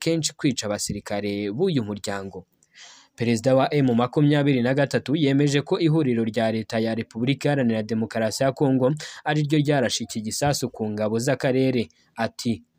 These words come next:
M makumyabiri na gatatu nta nyungu n'impamvu yagira mu kurasa ingabo z'akarere nk'uko leta ya Congo i Kinshasa ibivuga. Ihuriro rya Kinshasa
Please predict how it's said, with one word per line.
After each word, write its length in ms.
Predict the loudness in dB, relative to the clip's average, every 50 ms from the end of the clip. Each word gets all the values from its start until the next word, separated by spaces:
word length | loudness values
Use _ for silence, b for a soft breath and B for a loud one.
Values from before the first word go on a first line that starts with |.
| _ _ _ B B B B B B -4
M 120 | -2 0 2 2
makumyabiri 640 | 2 0 0 0 0 2 4 4 4 4 4 2 2
na 120 | 0 2
gatatu 520 | 0 0 0 -2 -4 -4 -4 -4 -4 -4
nta 280 | -2 -2 -2 0 0 2
nyungu 360 | 2 2 2 2 0 0 0 0
n'impamvu 600 | 0 0 0 0 2 2 2 2 2 0 0 0 -2
yagira 420 | -2 -2 -2 -4 -4 -2 0 2 2
mu 140 | 2 0
kurasa 400 | -2 -2 -2 0 0 0 0 0 -2
ingabo 240 | -2 -2 -2 -2 -2 0
z'akarere 760 | 0 0 0 0 0 2 2 2 4 4 2 0 0 -2 B B B B B B B
nk'uko 240 | -2 -2 -2 0 0 2
leta 220 | 2 2 0 0 0
ya 100 | 0 0
Congo 640 | 0 0 -2 0 0 0 0 0 2 2 0 -2 -4
i 100 | -8 -10
Kinshasa 680 | -10 -6 -6 -4 -4 -4 -4 -4 -4 -2 -2 -2 -4 -4 -4 -4
ibivuga. 600 | -4 -4 -4 -4 -8 -4 -2 0 0 0 -2 -6 -10 _ _ _ _ B B B B B B 2
Ihuriro 440 | 2 4 4 4 4 4 4 2
rya 280 | 0 -2 0 -2 -2 -2
Kinshasa 580 | -2 -2 -2 0 0 0 -2 -2 -2 -2 -2